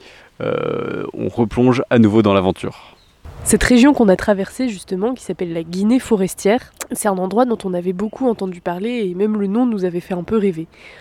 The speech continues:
Speaker 2: En fait, euh, c'est une région qui autrefois était couverte de grandes, grandes forêts tropicales.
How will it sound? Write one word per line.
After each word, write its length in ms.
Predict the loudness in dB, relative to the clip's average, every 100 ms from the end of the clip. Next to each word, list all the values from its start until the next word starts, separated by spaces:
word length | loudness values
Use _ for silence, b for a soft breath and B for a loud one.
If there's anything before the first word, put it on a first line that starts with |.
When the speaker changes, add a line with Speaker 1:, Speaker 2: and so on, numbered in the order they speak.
| B B B -10
Speaker 2:
En 80 |
fait, 340 | -4 -2 -2 0
euh, 200 | 0 0
c'est 180 | -4 -6
une 120 | -6
région 340 | -4 -2 -2
qui 140 | -2 -4
autrefois 480 | -4 -8 -4 0 0
était 160 | 0
couverte 440 | -8 -4 -4 -4 -6
de 140 | -8
grandes, 640 | -8 -6 -4 -2 -2 -4
grandes 320 | -6 -4 -6 -6
forêts 320 | -6 -6 -6
tropicales. 520 | -8 -12 -4 -4 -4